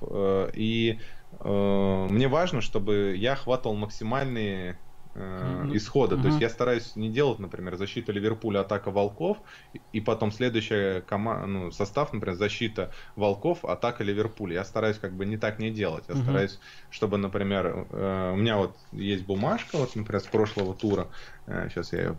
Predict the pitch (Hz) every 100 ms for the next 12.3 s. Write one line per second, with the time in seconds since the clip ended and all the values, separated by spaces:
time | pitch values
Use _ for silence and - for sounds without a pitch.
0 | - - - 90 92 90 - 95 87 82
1 | 82 - - 98 104 101 - 85 90 127
2 | 190 143 110 98 107 110 101 98 95 92
3 | 87 87 - - - - 104 107 104 123
4 | 113 104 113 107 110 120 113 - 101 110
5 | 143 226 247 226 - - 160 156 151 139
6 | 123 120 117 120 - 120 113 110 120 110
7 | - - - 117 113 110 101 - - 185
8 | 240 139 117 107 95 85 80 87 85 92
9 | 117 110 101 - 127 110 104 120 117 -
10 | 107 - 104 107 98 - - 107 101 85
11 | - 90 90 90 107 110 110 98 95 92
12 | 95 95 92